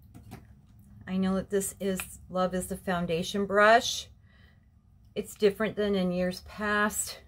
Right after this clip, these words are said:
I did not like the original, and this one looks a lot better.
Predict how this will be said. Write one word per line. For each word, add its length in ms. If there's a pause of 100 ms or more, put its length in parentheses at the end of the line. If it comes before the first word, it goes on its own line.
(160)
I 220
did 200
not 440
like 240
the 120
original, 680 (680)
and 140
this 180
one 380 (1900)
looks 400
a 80
lot 220
better. 320